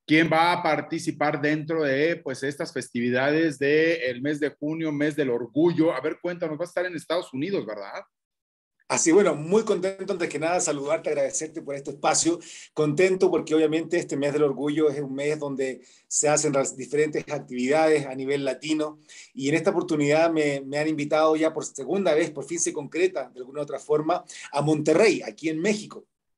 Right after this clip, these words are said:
Speaker 2: Así que voy a estar en Monterrey este, este fin de semana cantando allá en un evento masivo que se va a hacer en la estación Anaya a las seis de la tarde, así que estoy muy, muy feliz.
Speaker 1: A ver, cuéntanos sobre, eh, para ti lo que representa y lo que significa el mes de junio, mes del orgullo. Ya vienes tú de una gira por Centroamérica,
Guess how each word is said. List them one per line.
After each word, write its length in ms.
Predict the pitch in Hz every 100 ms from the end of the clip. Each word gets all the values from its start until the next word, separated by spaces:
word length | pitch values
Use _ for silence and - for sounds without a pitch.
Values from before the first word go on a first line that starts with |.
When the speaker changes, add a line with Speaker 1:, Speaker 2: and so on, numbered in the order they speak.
| _ _ -
Speaker 2:
Así 220 | - 156
que 100 | 156
voy 140 | 147
a 40 | 160
estar 220 | 160 160
en 80 | 156
Monterrey 640 | 143 143 135 151 175 180 - -
este, 480 | - 139 - 156 151
este 160 | 143 151
fin 140 | 143
de 80 | 143
semana 420 | 143 139 147 160
cantando 540 | 156 135 113 147 151 147
allá 420 | 139 143 156 131
en 80 | 135
un 100 | 139
evento 300 | 135 135 139
masivo 460 | 131 - 156 156
que 60 | 143
se 100 | 135
va 60 | 127
a 20 |
hacer 220 | - 135
en 80 | 135
la 40 |
estación 360 | 127 135 147 147
Anaya 500 | 131 139 147 160 - _ _
a 120 | - 127
las 160 | 113
seis 160 | 151 147
de 40 |
la 160 | 143 127
tarde, 300 | 147 156 170
así 160 | 131
que 100 | 120
estoy 240 | 110 - 127
muy, 200 | 123 139
muy 140 | 139
feliz. 460 | 117 117 104 - - _ _ _ _ - -
Speaker 1:
A 80 | 170
ver, 160 | 226 240
cuéntanos 500 | 254 240 254 226 175
sobre, 600 | 139 160 156 160 156 147 147
eh, 280 | 135 135
para 300 | 131 147 151
ti 80 | 147
lo 160 | 185 196
que 100 | 175
representa 680 | 139 135 - 135 160 165 175
y 20 |
lo 140 | 143
que 120 | 123
significa 760 | 117 - 131 131 147 143 156 -
el 220 | - 120 117
mes 180 | 143
de 120 | 139 135
junio, 420 | - 156 165 151
mes 240 | 147 147
del 240 | 135 123 120
orgullo. 320 | 120 156 175
Ya 140 | 151
vienes 260 | 147 151 147
tú 60 |
de 120 | 139 143
una 200 | 139 120
gira 280 | 139 139
por 140 | 139 104
Centroamérica, 880 | 110 101 117 139 165 160 156 160